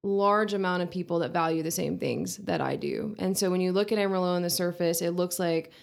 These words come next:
most of the population believe this, or they are this way, or they are whatever. And I get asked that a lot, like, "How do you live in a, in a place that seems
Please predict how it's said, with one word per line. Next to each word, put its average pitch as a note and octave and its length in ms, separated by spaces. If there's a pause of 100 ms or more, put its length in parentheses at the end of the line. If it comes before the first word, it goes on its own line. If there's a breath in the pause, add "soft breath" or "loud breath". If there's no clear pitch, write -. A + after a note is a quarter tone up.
(300 soft breath)
most G3 380
of G#3 40
the G3 80
population E3+ 600
believe D#3+ 280
this, D#3 360
or E3 120
they D#3+ 180
are D#3+ 140
this D#3+ 260
way, D3+ 260
or D3+ 120
they D#3 240
are D#3 280
whatever. D#3+ 600 (300 soft breath)
And G3+ 120
I G3 80
get G#3+ 200
asked F3+ 340
that E3 200
a E3 60
lot, E3 440
like, E3 160
"How E3+ 180
do E3+ 80
you E3+ 140
live D#3 180
in D#3 100
a, D3+ 200
in F3 120
a E3+ 60
place D#3 420
that - 160
seems D#3 480